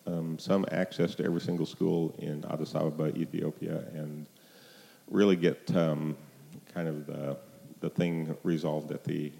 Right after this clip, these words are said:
at the, um, slowly, very slowly start changing society, I guess is what I'm saying. Um, and the reason we are here and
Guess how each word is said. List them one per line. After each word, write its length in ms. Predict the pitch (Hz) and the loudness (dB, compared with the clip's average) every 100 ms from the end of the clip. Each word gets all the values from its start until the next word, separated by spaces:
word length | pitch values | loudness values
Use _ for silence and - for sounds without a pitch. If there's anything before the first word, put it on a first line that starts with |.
| - | -12
at 260 | 82 76 - | -10 -10 -8
the, 440 | 87 82 78 78 | -6 -4 -4 -4
um, 300 | 71 71 71 - - - - - - - - - - - - - - - - _ _ _ _ _ - - - - | -4 -6 -10 -14 -20 -20 -20 -20 -20 -20 -20 -20 -20 -20 -16 -16 -18 -20 -20 _ _ _ _ _ -20 -20 -20 -12
slowly, 420 | - 131 120 90 | 4 8 10 10
very 300 | 82 98 87 | 8 8 8
slowly 360 | 78 78 73 76 | 6 6 6 6
start 280 | - 80 - | 4 2 4
changing 360 | 80 73 73 | 2 2 0
society, 520 | - - - - - - | -2 -4 -4 -6 -6 -8
I 60 | - | -8
guess 200 | - - | -10 -8
is 80 | - | -10
what 120 | - | -8
I'm 140 | - | -8
saying. 300 | - - - - - - - - - - - - - - - | -8 -8 -8 -14 -20 -20 -20 -20 -20 -16 -16 -18 -20 -14 -2
Um, 520 | 87 80 76 73 73 - - - _ _ - - - - | 2 2 2 0 -4 -8 -20 -20 _ _ -20 -18 -18 -6
and 280 | - 90 85 | 0 2 4
the 80 | 85 | 4
reason 520 | 104 131 120 104 95 | 6 6 6 4 4
we 140 | 95 135 | 6 6
are 140 | 92 | 6
here 340 | - 80 85 | 2 0 2
and 320 | 85 78 80 | 0 0 -2